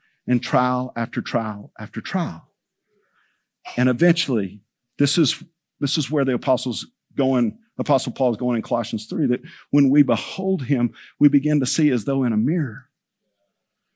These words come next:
the reflection of our Father and that we are created in his image. When the impurities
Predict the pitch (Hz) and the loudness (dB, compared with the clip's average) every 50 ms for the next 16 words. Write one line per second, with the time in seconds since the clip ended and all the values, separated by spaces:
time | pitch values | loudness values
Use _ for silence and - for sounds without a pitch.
0 | _ _ _ _ - 123 120 120 120 - - 165 165 - - 151 143 131 120 123 | _ _ _ _ -4 -2 0 0 0 2 2 2 2 2 0 0 0 2 0 -2
1 | 113 - - 151 160 160 143 131 120 120 123 - 127 131 127 117 117 - - 139 | -2 -2 -2 -2 -2 -2 -2 0 2 2 2 2 0 -2 -2 -2 -4 -4 -2 -2
2 | 131 127 120 117 104 113 113 110 107 98 - 143 139 120 110 92 - - - - | 0 0 0 -2 -2 -2 -2 -4 -4 -4 -4 -4 -4 -6 -8 -12 -14 -16 -16 -16
3 | - _ _ _ _ _ _ _ _ _ _ _ _ _ _ _ _ _ _ _ | -20 _ _ _ _ _ _ _ _ _ _ _ _ _ _ _ _ _ _ _
4 | _ - 127 135 135 131 127 123 127 - - 170 156 151 131 117 98 90 92 - | _ 0 2 4 4 4 4 2 2 2 2 2 4 2 2 0 0 -2 -8 -12
5 | - - - | -14 -14 -14